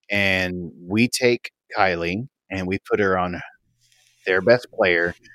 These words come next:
And I grabbed her, and I, I grabbed the side of her face, and I looked at her, and I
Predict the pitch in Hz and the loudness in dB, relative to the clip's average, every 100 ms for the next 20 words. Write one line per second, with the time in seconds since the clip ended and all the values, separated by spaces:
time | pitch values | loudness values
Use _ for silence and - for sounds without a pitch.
0 | - _ - 90 80 - 92 98 135 139 | -20 _ -10 -6 -6 0 2 2 4 4
1 | 139 _ _ - _ _ - 90 80 69 | 2 _ _ -20 _ _ -10 -6 -6 -8
2 | _ _ _ _ _ 80 76 78 78 _ | _ _ _ _ _ -16 -8 -6 -8 _
3 | - - 85 87 107 113 110 92 - 80 | -8 -4 -4 -2 -4 0 0 2 -2 -4
4 | 78 85 101 - 92 85 80 78 | -6 -2 -2 0 -2 -2 -4 -6